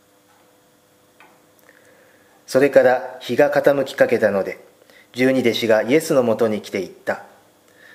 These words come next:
「群衆を解散して、周りの村々や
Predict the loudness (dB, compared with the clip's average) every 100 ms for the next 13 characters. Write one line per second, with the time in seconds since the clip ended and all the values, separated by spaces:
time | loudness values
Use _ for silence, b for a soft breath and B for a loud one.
0 | b -2 -2 0 2 2 2 -2 0 -2
1 | -2 -4 -4 -6 -20 B B B 0 2
2 | 2 2 2 2 2 4 4 2 0 -6